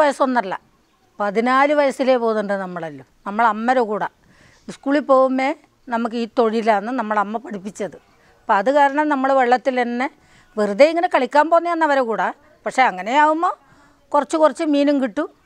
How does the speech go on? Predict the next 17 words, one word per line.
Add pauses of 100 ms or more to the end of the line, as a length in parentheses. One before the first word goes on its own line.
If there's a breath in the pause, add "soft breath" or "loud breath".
(140)
അങ്ങനെ
അമ്മയുടെ
കൂടെ (100)
സ്കൂൾ (100)
വരെ (560)
പോവാണ്ടാന്ന്
നമ്മൾ
അമ്മയുടെ
കൂടെ
പോയിട്ട് (100)
ജോലി
ചെയ്യൽ. (120)
അപ്പോൾ (100)
ചെമ്മീനും
കിട്ടും, (120)
ഞണ്ട്
കിട്ടും,